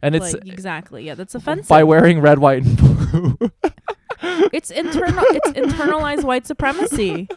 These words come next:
Speaker 2: That's so offensive.
Speaker 1: Yeah, because I take
Speaker 2: It's
Speaker 1: issue
Speaker 2: basic, it's basic, yeah.
Speaker 1: I mean, similar to what you,
Speaker 2: Continue.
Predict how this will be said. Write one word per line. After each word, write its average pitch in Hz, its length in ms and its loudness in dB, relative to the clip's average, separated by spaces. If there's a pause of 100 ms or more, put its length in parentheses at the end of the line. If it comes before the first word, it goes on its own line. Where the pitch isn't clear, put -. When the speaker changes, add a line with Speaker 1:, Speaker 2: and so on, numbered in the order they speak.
(440)
Speaker 2:
That's 302 280 -8
so 247 360 -4
offensive. 220 680 -8
Speaker 1:
Yeah, 147 240 0
because 139 320 -2 (120)
I 208 120 6
take 233 180 0
Speaker 2:
It's 196 120 0
Speaker 1:
issue - 80 -8
Speaker 2:
basic, 359 340 -8
it's - 180 -8
basic, 381 340 -10
yeah. 196 260 -8 (140)
Speaker 1:
I 196 80 4
mean, 196 120 0
similar 233 320 2
to 180 160 2
what 151 180 6
you, - 80 -6
Speaker 2:
Continue. - 140 -8